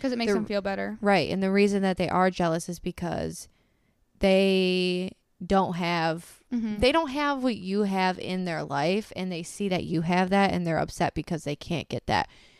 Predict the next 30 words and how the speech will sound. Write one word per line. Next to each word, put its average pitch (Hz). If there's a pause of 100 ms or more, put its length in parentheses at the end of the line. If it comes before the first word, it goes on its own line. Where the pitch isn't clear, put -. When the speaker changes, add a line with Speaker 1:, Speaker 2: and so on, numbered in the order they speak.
(140)
Speaker 2:
It 226
doesn't 226
have 220
to 196
be 196
material 180
things. 170
It 185
can 185
be, 180
like, 147 (360)
a 220
relationship 190
with 202
a 220
sibling, 180
a 175
relationship 175
with 196
a 202 (120)
other 247
friend, 175
Speaker 1:
With 175
a 220
parent. 208
Speaker 2:
with 202
a 196
parent, 202 (380)
um, 175 (300)
with 185